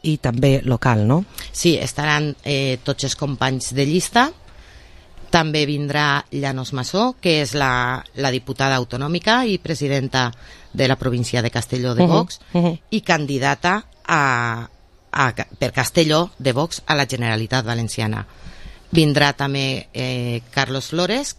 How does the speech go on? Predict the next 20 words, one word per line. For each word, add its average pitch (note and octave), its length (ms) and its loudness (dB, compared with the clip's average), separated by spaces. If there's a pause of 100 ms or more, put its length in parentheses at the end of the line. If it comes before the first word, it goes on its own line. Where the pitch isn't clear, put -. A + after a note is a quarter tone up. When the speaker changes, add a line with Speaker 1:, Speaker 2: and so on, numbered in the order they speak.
Speaker 2:
que D#3+ 140 -2
és B2+ 80 -2
el C#3 240 -2
candidat C3 840 -4
a C#3 100 -4
la A#2 160 -2
presidència E3 840 -2 (340)
de C#3+ 80 -2
la C3 100 0
Generalitat A#2+ 560 -2
Valenciana, F3 600 0 (720)
i, D#3 360 8 (120)
per C3 120 4
supost, B2+ 440 2
estarà C3 580 2 (280)
el C#3 120 2
nostre B2+ 240 -2
diputat, B2+ 640 -2 (240)
eh, A#2+ 540 0
el, A2+ 180 -2